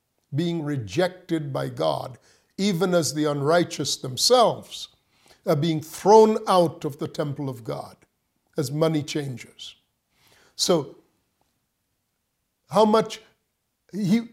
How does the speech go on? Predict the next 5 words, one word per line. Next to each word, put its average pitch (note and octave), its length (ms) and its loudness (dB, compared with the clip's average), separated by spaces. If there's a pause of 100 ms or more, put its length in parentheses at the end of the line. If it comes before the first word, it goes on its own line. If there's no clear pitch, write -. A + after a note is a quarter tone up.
(200)
this B3 400 0
angel E3+ 760 4
was D#3+ 260 -2
given D#3+ 520 -2 (1900)
much G3 500 2